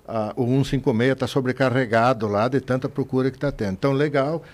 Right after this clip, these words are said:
a prefeitura tá gerando ve-, renda de novo pro pequeno e pro, e pro micro, né? Tá até pra gente, a gente, é, ajudar esse pessoal, que eu acredito que eles, a, a pancada foi grande pra eles também.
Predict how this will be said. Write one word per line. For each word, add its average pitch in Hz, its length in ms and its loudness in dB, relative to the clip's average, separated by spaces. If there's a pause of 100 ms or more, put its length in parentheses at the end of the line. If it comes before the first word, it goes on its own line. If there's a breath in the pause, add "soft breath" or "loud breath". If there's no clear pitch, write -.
(300 loud breath)
a 113 100 -2
prefeitura 131 420 4
tá 156 260 6
gerando 151 400 4
ve-, 113 160 -2
renda 135 380 0
de 160 120 0
novo 143 360 4
pro 127 200 0
pequeno 143 640 -4
e 139 120 -2
pro, 131 460 -4
e 120 100 -8
pro 147 200 -4
micro, 147 420 -4 (340 soft breath)
né? 107 280 -2
Tá 117 140 -2
até 113 200 0
pra 131 180 2
gente, 127 500 2 (560 soft breath)
a 107 140 0
gente, 117 460 2
é, 104 160 -8 (140)
ajudar 143 480 2
esse - 160 -4
pessoal, 123 420 -4
que 151 100 -8
eu 175 60 -6
acredito 143 440 -4
que - 100 -8
eles, 95 120 -8 (480)
a, 92 280 -12
a - 20 -10
pancada 123 480 0
foi 139 180 2
grande 123 340 2
pra 127 200 0
eles 113 240 -4
também. 104 340 -2